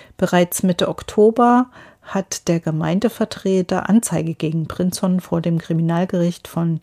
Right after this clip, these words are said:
Junín de los Andes erstattet, unter anderem wegen versuchten Landraubs, Einschüchterung und der Verletzung von Gesetzen, die indigene Völker schützen sollten. Ihr Hauptargument sei,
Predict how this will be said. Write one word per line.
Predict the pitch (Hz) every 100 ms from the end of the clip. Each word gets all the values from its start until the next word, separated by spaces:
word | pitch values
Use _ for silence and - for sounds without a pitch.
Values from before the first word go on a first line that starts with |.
| - - - -
Junín | 175 175 165 202 220
de | 170
los | 160 165 -
Andes | - 175 196 208 -
erstattet, | - - - 156 - - - - _ - _
unter | - 214 226 -
anderem | 180 175 170 170
wegen | 165 165 160
versuchten | 165 - 160 - 170
Landraubs, | 165 170 170 - 165 - - _ _ - - _
Einschüchterung | - 190 202 208 - 190 185 180 185 -
und | 226 233
der | 220
Verletzung | - 190 170 165 - 175 175
von | 165 - 170 165
Gesetzen, | 180 165 165 - 175 170 165
die | 202 214
indigene | 175 165 170 - 170 170
Völker | 170 185 180 156
schützen | - 160 - 170 156
sollten. | 151 147 175 143 _ _ _ _ _ - - -
Ihr | 175 160
Hauptargument | 190 226 - 185 190 190 185 196 -
sei, | 208 208